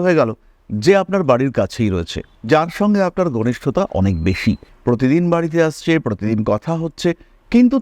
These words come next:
তার কথা আপনি ভাবেননি। কিন্তু সেই মানুষটার সঙ্গে রিলেশনশিপ ডেভেলপমেন্ট হতে শুরু করলো, সেই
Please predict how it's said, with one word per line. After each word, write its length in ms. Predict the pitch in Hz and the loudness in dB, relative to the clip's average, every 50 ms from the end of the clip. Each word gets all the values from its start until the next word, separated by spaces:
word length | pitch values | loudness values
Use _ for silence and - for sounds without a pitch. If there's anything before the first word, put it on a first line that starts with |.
| - | 2
তার 140 | 190 165 170 - 180 | 2 2 2 2 0
কথা 160 | 175 - 185 180 | -2 0 -2 -4
আপনি 160 | 175 - 185 196 147 - | -2 -2 -2 -4 -4 -2
ভাবেননি। 460 | - 104 95 101 98 98 98 101 107 104 - - _ - - - - - | -2 -2 -2 -2 -2 -2 -2 -2 -2 -2 -4 -8 _ -20 -20 -20 -6 -2
কিন্তু 200 | - 156 147 160 151 - | 0 0 0 0 -2 0
সেই 180 | - 190 220 233 226 220 | 2 2 4 4 4 2
মানুষটার 380 | 208 196 196 170 - 196 170 - - | 2 0 -2 -6 -6 -6 -6 -2 -2
সঙ্গে 260 | 160 156 156 156 160 160 135 | -2 0 0 0 0 0 0
রিলেশনশিপ 540 | 117 110 120 127 127 - 139 131 120 131 117 101 101 | 0 0 0 0 0 -2 -2 -2 0 0 0 0 0
ডেভেলপমেন্ট 480 | 95 95 104 101 92 - - 101 98 - 98 | 0 0 0 0 0 0 0 -2 -2 -2 -2
হতে 140 | 98 - - 98 - | -4 -2 -4 -4 -2
শুরু 180 | - 92 92 85 - | -2 -2 -2 -2 0
করলো, 240 | - 98 95 101 104 - - - - - - - - - | 0 0 2 2 0 0 -4 -8 -20 -20 -20 -18 -6 0
সেই 140 | - 160 | 0 2